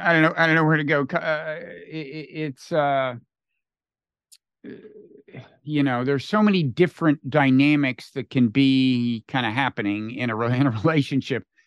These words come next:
including kind of implicit attempts to renegotiate, just renegotiate, you know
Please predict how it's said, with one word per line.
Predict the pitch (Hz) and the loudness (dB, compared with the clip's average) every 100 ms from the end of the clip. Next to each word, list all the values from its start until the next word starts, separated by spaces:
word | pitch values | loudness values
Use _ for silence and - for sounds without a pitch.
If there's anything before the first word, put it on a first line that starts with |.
| _ _ _ | _ _ _
including | - 180 269 311 269 220 196 180 - _ _ | -2 2 4 6 4 4 2 0 -8 _ _
kind | - 208 | 0 0
of | 185 | 2
implicit | 175 139 - 214 - 190 - | 0 -2 0 0 0 -6 -6
attempts | 165 165 190 147 - | -6 0 0 -2 -8
to | - 156 | -4 0
renegotiate, | 143 180 170 139 147 165 147 156 135 131 123 - _ _ _ _ _ _ _ _ _ | 2 4 4 4 4 4 2 -2 0 0 -4 -10 _ _ _ _ _ _ _ _ _
just | - 196 | -4 0
renegotiate, | 208 202 160 165 170 - 90 65 69 _ _ _ _ _ - | 4 4 4 4 2 0 -10 -12 -18 _ _ _ _ _ -2
you | 131 | 2
know | 120 107 113 | 4 2 0